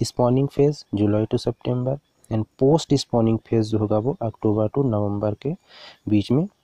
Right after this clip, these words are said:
चलेगा। अब देखते हैं ovarian cycle, Ovary में क्या क्या changes आते हैं। Ovary को ये आपका, वही आपका पांच phase में इसको divide किया गया है,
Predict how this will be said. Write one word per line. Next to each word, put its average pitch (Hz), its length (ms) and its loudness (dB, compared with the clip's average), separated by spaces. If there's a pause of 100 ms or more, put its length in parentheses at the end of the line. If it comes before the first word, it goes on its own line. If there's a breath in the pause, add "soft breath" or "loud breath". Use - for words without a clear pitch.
(140)
चलेगा। 95 460 -6 (1040 loud breath)
अब 139 60 6
देखते 135 300 4
हैं 165 60 4
ovarian 120 560 4
cycle, 104 500 0 (220)
Ovary 127 300 2
में 139 140 4
क्या 117 200 2
क्या 123 180 0
changes 113 460 2
आते 113 220 0
हैं। 117 240 -2 (500)
Ovary 110 280 4
को 151 240 0 (240)
ये 110 80 2
आपका, 110 340 0
वही 110 300 2
आपका 143 320 -4 (320)
पांच 107 280 0
phase 110 260 2
में 110 100 2
इसको 110 220 0
divide 104 360 2
किया 104 240 2
गया 107 220 0
है, 135 160 -4